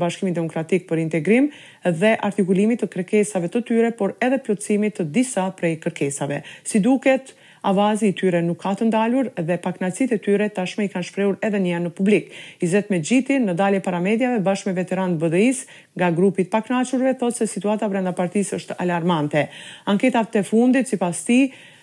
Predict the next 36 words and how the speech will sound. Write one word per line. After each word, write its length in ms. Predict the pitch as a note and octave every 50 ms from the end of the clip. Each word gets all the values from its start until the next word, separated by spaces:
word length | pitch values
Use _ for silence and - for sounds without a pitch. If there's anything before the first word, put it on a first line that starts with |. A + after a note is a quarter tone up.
| _ _ _ - -
thonë 280 | - A#3+ B3 C4 B3 B3+
se 80 | B3+
B 160 | G3+ F3 G#3 G#3+
D 100 | A3+ A#3 A#3+
I 20 | G#3+
shënon 260 | - A3+ G#3+ G#3+ G3+ - -
ulje 320 | A3 A#3 A#3 B3 A#3+ A#3+ A3+ A3 - -
dhe 220 | F3+ E3+ G3+ G3+ F#3+ F#3 -
këto 180 | - - B3+ A#3+ A3 - -
rezultate 640 | F#3 G#3 G3+ - B3 A3 - G3+ F#3+ G3 F#3+ A#3 A3
janë 240 | G3 F#3 F3 D#3+
besh 320 | D#3+ G#3 A3+ B3 A3+ - - - - - - -
zënës 240 | A#3 B3 A3 -
kryeministit 560 | - G#3+ G#3+ G#3 G#3 A3 A3 - - F#3 - F#3+
Artan 260 | F3 - G3 F#3 F3+ E3
Grubi 240 | G3+ A#3 A3+ A#3+ G#3+
dhe 80 | G#3 G3
ministrave 460 | F#3+ F#3+ G#3 G#3 - - G#3 G3 F3+
të 100 | - E3 -
tjerë 220 | - G3+ G3 - -
të 80 | E3 F#3
partisë 320 | E3+ D#3+ - F3 D#3+ -
së 120 | - D3+ -
tij. 180 | A3+ B3 C#4 D4 - - - - _ F3
Ai 80 | F3+ F3
thotë 280 | - A#3 A#3+ - -
se 60 | F#3+ F#3
ka 140 | - G3 F#3+ F#3+
performancë 600 | - F#3 - - F3 E3+ F#3+ G3 F#3 E3+ - -
tepër 260 | - C4 B3+ - F#3+ -
të 80 | E3 D#3
dobët 340 | F3 F3+ F#3+ F#3 A#3 A3+ - - - - _ _
edhe 240 | F#3+ G3+ A3 A3 - -
të 100 | G3+ G3+ G3 - -
ministrit 560 | F#3 F#3 F#3 F3+ F3 E3+ - - F#3+ F3+ - - -
Bujar 480 | E3 E3 F3 E3 D#3 D#3+ D#3 D3 -